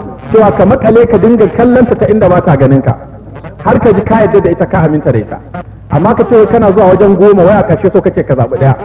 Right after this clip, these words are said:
Duk kuma waɗannan goman ka riga kai musu ƙarerayin da kun san mata suna da soyayya su ɗaya suke yi. Shi yasa aka ce su yi miji ɗaya. Kai ko da aka san ɗan hayaniya ne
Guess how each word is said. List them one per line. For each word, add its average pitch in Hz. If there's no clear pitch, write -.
Duk -
kuma 254
waɗannan 214
goman 196
ka 196
riga 165
kai 180
musu 190
ƙarerayin 185
da 156
kun 262
san 269
mata 254
suna 240
da 156
soyayya 190
su -
ɗaya 185
suke -
yi. 117
Shi 175
yasa 202
aka 190
ce 175
su -
yi 147
miji 151
ɗaya. 117
Kai 208
ko 220
da 202
aka 202
san 196
ɗan 202
hayaniya 190
ne 202